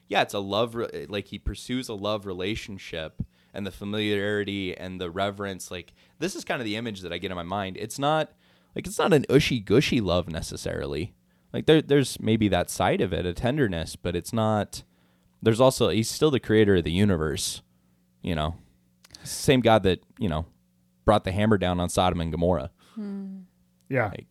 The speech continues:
Speaker 1: he's still God.
Speaker 3: Yeah, and I think, you know, and there's the book out, uh, Why, Why Men Hate Church.
Speaker 1: Mm. Um, Why Men Hate Going to Church. That's a good book.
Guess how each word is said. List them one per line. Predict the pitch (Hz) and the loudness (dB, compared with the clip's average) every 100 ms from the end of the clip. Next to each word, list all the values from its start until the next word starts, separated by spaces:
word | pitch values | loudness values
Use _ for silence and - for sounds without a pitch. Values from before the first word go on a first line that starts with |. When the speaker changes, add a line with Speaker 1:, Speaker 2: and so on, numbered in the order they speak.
| - | -4
Speaker 1:
he's | 101 | -4
still | - - 127 | 0 4 4
God. | 95 90 - - - _ _ _ _ _ - | 4 0 -2 -10 -20 _ _ _ _ _ -4
Speaker 3:
Yeah, | 120 107 | -2 -2
and | 156 143 | -2 0
I | 135 | 0
think, | 127 175 156 - | 2 2 2 -2
you | 196 151 | 2 4
know, | 139 - _ | 4 0 _
and | 170 156 127 113 - _ _ _ _ _ _ _ - - _ _ _ _ _ _ _ _ _ _ - 202 _ | 0 0 2 -2 -8 _ _ _ _ _ _ _ -20 -20 _ _ _ _ _ _ _ _ _ _ -20 -20 _
there's | 151 139 | 2 2
the | 113 | 2
book | 107 139 151 | 0 2 4
out, | 131 113 - _ _ _ _ | 4 2 -4 _ _ _ _
uh, | 123 117 | -2 -2
Why, | 107 117 110 104 - _ _ _ | 0 2 2 -2 -6 _ _ _
Why | 113 | -4
Men | 110 110 104 | -2 -2 -2
Hate | 117 95 | -4 -6
Church. | - 104 101 - - - _ | -6 -4 -4 -8 -18 -20 _
Speaker 1:
Mm. | 254 277 - - _ _ _ _ _ _ - - | -8 -8 -8 -14 _ _ _ _ _ _ -18 -6
Um, | 110 101 104 | -4 -4 -4
Why | 107 | 0
Men | 117 117 | 2 2
Hate | 117 | 2
Going | 113 117 | 2 2
to | 101 | 2
Church. | - 107 - - _ _ | 0 0 -2 -16 _ _
That's | - | -8
a | |
good | 101 92 | -8 -4
book. | 104 - | -4 -6